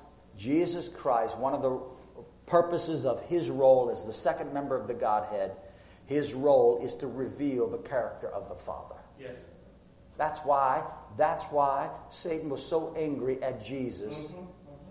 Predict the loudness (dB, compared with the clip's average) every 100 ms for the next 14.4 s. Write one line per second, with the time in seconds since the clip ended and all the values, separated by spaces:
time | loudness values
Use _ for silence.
0 | -20 -20 -20 -6 -4 0 -2 2 2 4
1 | 0 -2 -2 -2 -2 -4 -4 -6 0 2
2 | 4 4 2 -4 -14 -20 -20 -20 -20 -20
3 | -20 -20 -12 -10 -8 -10 -8 2 2 2
4 | -2 -16 -16 -6 -4 -2 -4 -8 -8 -2
5 | 0 2 0 -4 -12 -18 -20 -20 -8 -2
6 | -2 0 0 0 -2 -10 -2 0 0 -2
7 | -10 -14 -8 -6 -6 -4 -4 -4 -2 -2
8 | 0 0 2 2 2 4 4 2 -4 -6
9 | -6 -2 -2 0 -2 -2 -2 -4 -2 -4
10 | -4 -2 -2 -2 -4 -6 -4 -2 -2 -6
11 | -14 -20 -20 -20 -20 -6 -2 -2 2 0
12 | 0 -8 -2 2 2 -2 -8 -14 -20 -20
13 | -20 -4 -2 0 -2 -4 -4 -4 -2 -4
14 | -2 -4 -6